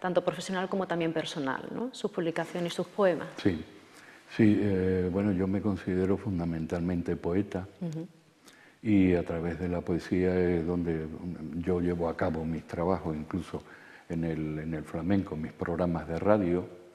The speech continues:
Speaker 2: que llevo ya treinta y cuatro años, será en, en este, en este otoño próximo, eh, que cumple en antena mi, mi programa Nuestro Flamenco en,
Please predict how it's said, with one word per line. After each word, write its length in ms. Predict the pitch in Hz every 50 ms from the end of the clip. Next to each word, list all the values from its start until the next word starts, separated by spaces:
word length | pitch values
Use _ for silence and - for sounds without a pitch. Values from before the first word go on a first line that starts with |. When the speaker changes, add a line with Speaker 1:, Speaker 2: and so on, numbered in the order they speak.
| - - - - - - - - - - - - - - _ _
Speaker 2:
que 260 | - - 85 82 82
llevo 340 | 82 87 87 82 82 82 80
ya 720 | 80 80 85 82 80 80 78 78 78 76 76 73 71 71 67 - - -
treinta 320 | - 80 82 76 76 80
y 40 | 76
cuatro 420 | 71 87 85 82 - - 82 85
años, 400 | 90 92 90 87 87 85 82 87 - -
será 300 | - 80 76 80 82 80
en, 100 | 78 78 78 78 78 78 73 76
en 80 | 78
este, 280 | 76 73 - - - 82
en 1120 | 73 73 76 78 - - - 87 85 - 85 - - - - - - - - - - 87 85
este 180 | - - 92
otoño 460 | 82 78 - 92 87 85 82 82 80
próximo, 720 | 73 - 90 85 80 - - - 85 82 82 85 85 98 104 - - - - - _ _ _ - - - - _ - - _ _ - -
eh, 480 | 87 82 80 78 73 67 69 71 73 76 - - - - -
que 140 | - 82 80
cumple 640 | - 98 90 85 78 87 80 80 78 80 80 82
en 120 | 78 76 78
antena 460 | 80 78 - - 95 92 85 76 76
mi, 280 | 76 76 76 76 73 76
mi 220 | 76 78 78 78
programa 500 | 76 - 76 78 78 85 82 78 78 78
Nuestro 380 | 80 80 82 80 - - - 80
Flamenco 580 | - - 85 78 85 95 90 82 80 - 76 71
en, 140 | 69 71